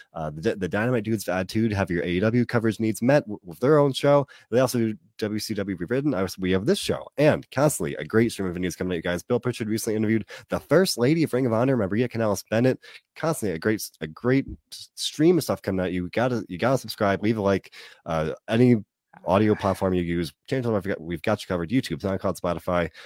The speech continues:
whatever it may be, check it out. We've got you covered. We appreciate your support. Um,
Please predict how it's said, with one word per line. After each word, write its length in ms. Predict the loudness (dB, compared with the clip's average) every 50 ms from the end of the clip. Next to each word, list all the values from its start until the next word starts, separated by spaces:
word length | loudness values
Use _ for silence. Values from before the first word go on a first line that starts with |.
| -20 -18 _
whatever 380 | 0 2 2 4 4 4 2
it 40 | 4
may 160 | 4 2 2
be, 320 | 2 2 0 0 0 -2 -6 -10 _ _ -20 -20 -20 _ _ _ _ _ _ _ 0
check 160 | 0 0 2
it 60 | 0
out. 180 | 0 0 -2 -4
We've 80 | -4
got 140 | -4 -4 -4
you 40 | -4
covered. 300 | -6 -6 -6 -6 -6 -8
We 60 | -10
appreciate 300 | -6 -4 -4 -2 -2 -2
your 80 | -2 -2
support. 440 | -6 -8 -6 0 2 2 2 0 -4 _ -20 -20 -20 -20 -20 _ _
Um, 480 | -4 -2 0 0 0 0 -2 -4 -6